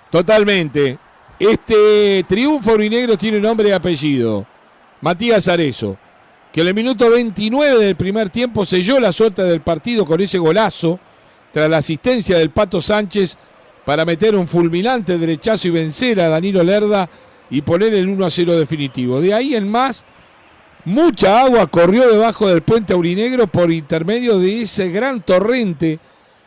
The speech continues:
que fue el equipo del Deportivo Maldonado, que nunca tuvo la claridad, que siempre tuvo, sí, eh, la actitud, que tuvo la impronta de ofender a Peñarol,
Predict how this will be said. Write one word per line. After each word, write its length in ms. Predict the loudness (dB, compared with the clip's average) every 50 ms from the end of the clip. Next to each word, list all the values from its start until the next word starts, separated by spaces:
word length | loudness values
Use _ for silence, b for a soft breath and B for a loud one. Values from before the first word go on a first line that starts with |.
| b
que 160 | -4 -2 -2 0
fue 400 | 0 0 0 0 0 0 -2 -4 b b b b b -2
el 160 | 0 2 2
equipo 380 | 0 0 0 -4 -4 0 0
del 100 | 0 2
Deportivo 480 | 0 0 -2 -2 -4 -2 0 0 0 0
Maldonado, 500 | 0 -2 -2 -2 -2 -2 -2 -4 -4 -4
que 140 | -2 -4 -4
nunca 300 | -4 -4 -6 -4 -4 -4
tuvo 220 | -2 0 2 2
la 140 | 2 2 0
claridad, 580 | -2 -4 -4 -2 -2 -2 0 0 0 -2 -2 -4
que 140 | -8 -8
siempre 380 | -6 -4 -4 -4 -4 -4 -6 -6
tuvo, 460 | -6 -4 -2 0 2 4 4 2 0 -2 -8 -20 -20 -20 -20 -20 -16
sí, 340 | -8 -2 0 0 0 0 -2 -8 -18 -20 -20 -20 -20 -14 -10
eh, 800 | -6 -4 -4 -4 -4 -4 -6 -6 -6 -8 -8 -8 -10 -10 -12 -12 -14 -16 -18 -20 -14 -8
la 160 | -4 -2 -2 -2
actitud, 640 | -4 -4 -8 -8 -6 -2 0 0 2 2 2 0 -2 -6
que 120 | -8 -8
tuvo 240 | -4 -2 0 0 0
la 80 | 0
impronta 600 | -2 -6 -6 -4 -2 0 0 0 0 -2 -2 -2
de 80 | 0 0
ofender 360 | 0 -2 -4 -4 -2 -2 -4
a 60 | -4
Peñarol, 520 | -4 -4 -6 -4 -2 0 2 2 2 2